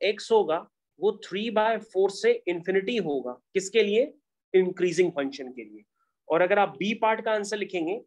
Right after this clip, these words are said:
strictly decreasing के लिए, तो वो होगा x belong to minus infinity से three by four। ये इस interval में बच्चों function आपका strictly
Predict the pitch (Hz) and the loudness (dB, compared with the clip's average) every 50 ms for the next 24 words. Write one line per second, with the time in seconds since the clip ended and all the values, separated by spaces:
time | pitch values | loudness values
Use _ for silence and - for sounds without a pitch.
0 | _ - - - 180 175 185 196 190 165 165 139 165 156 156 - 208 220 202 202 | _ -16 -6 -6 -6 -2 0 0 0 2 0 0 0 -2 0 -2 -2 -2 0 -2
1 | 180 151 139 131 160 - - _ _ _ _ _ _ _ - 180 175 196 208 202 | -2 -2 -2 -4 -6 -8 -8 _ _ _ _ _ _ _ -2 -2 0 2 2 2
2 | 208 208 202 220 214 - _ 190 202 202 - - - 202 185 190 190 180 175 170 | 2 2 2 0 -2 -2 _ 0 0 0 -2 -4 -2 0 2 2 2 2 0 -2
3 | 175 196 220 214 180 156 156 156 170 196 226 233 233 226 208 190 - 190 185 175 | -6 -6 -6 -6 -4 -2 0 0 2 2 2 0 0 0 -4 -4 -4 -6 -6 -6
4 | 165 190 190 180 - 160 175 214 254 - _ _ _ _ _ _ _ _ - 185 | -6 -6 -6 -6 -4 -4 -4 -6 -6 -10 _ _ _ _ _ _ _ _ -2 0
5 | 175 175 165 - 165 190 208 208 208 - - - 143 117 - - _ _ _ _ | 2 2 2 4 4 2 2 0 -4 -12 -16 -14 -12 -12 -12 -14 _ _ _ _
6 | _ _ - 156 185 - - 190 185 190 196 185 180 180 180 175 170 170 190 180 | _ _ -12 -12 -12 0 0 0 2 4 2 2 2 2 2 2 2 0 0 0
7 | 165 151 - - 202 202 202 160 147 - 180 175 156 135 - - 190 185 185 - | -2 -2 -2 -2 -4 -2 -2 -4 -4 -2 -2 -2 -2 -2 -2 -2 -2 -2 -2 -4
8 | - 151 139 147 165 220 285 311 - - | -8 -6 -4 0 2 2 2 2 0 -6